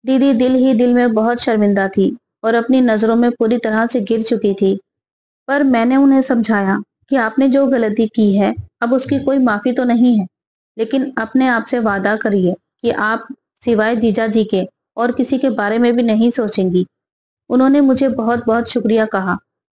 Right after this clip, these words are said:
क्योंकि मेरी वजह से उनकी बसी बसाई गृहस्थी उजड़ने से बच गई और उन्होंने मुझसे वादा भी किया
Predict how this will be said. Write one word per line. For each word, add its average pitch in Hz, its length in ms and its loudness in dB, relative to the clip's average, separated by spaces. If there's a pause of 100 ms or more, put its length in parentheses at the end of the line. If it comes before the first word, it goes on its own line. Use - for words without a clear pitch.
(160)
क्योंकि 262 280 0
मेरी 247 300 2
वजह 233 340 0
से 208 240 -4 (840)
उनकी 269 320 0
बसी 240 280 0
बसाई 247 300 0
गृहस्थी 220 540 0
उजड़ने 233 460 2
से 262 120 -2
बच 202 260 -2
गई 180 220 0 (440)
और 240 160 0
उन्होंने 240 320 2
मुझसे 240 300 0
वादा 214 340 -2
भी 233 200 2
किया 190 300 0